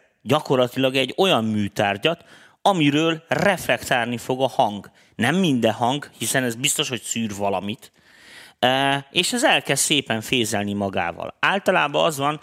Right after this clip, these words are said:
hogy mivel ezek a vékony szivacsok a mélyeket nem tudják megfogni,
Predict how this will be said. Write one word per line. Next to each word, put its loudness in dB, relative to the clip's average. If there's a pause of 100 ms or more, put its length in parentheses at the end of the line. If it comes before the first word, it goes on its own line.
(180)
hogy -2
mivel 0
ezek -4
a 0
vékony 0
szivacsok -2
a 0
mélyeket 0
nem -2
tudják -4
megfogni, -4